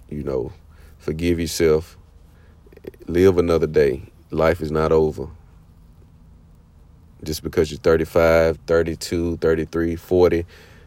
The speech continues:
you always want to strive to elevate.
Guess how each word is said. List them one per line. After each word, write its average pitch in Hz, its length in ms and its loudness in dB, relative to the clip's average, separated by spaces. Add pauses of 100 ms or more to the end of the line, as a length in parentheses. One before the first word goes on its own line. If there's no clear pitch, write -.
(500)
you 90 200 -6
always 87 520 6
want 85 180 -2
to - 60 -12
strive 80 280 0
to 52 80 -2
elevate. 82 460 -2